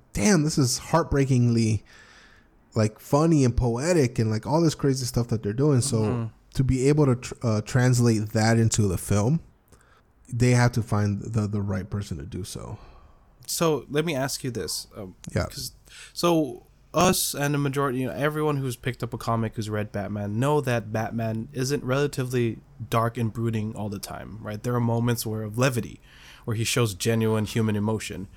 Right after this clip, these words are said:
Speaker 1: Yeah.
Speaker 2: But I feel like the broader audience see Batman as the Dark Knight, you know,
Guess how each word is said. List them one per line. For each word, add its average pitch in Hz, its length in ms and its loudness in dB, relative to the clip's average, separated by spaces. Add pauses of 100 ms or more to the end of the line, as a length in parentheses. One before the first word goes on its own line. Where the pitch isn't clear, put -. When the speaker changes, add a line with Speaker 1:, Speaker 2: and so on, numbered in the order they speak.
(260)
Speaker 1:
Yeah. 113 160 4
Speaker 2:
But 127 80 2
I 127 100 2
feel 165 580 -2
like 131 440 -4
the 120 120 0
broader 135 840 2
audience 123 480 0
see 143 600 -2 (120)
Batman 117 480 0
as 117 680 -2 (180)
the 120 100 2
Dark 107 260 0
Knight, 98 360 -8
you 117 100 -6
know, 101 220 -6